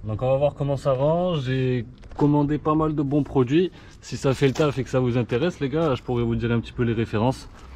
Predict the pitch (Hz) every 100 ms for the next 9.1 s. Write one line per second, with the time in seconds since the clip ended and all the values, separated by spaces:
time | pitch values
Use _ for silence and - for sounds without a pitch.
0 | - - - - - 110 110 113 - 139
1 | 139 - - - 127 131 113 120 120 113
2 | 107 117 117 117 101 95 90 85 - -
3 | - - 104 107 131 123 - 127 120 110
4 | 92 85 92 - - - - - 123 -
5 | 110 120 110 120 127 - - - - -
6 | - - - 123 123 127 - 123 - 120
7 | 135 123 113 107 107 120 113 - - -
8 | - - - - 117 131 113 117 117 131
9 | -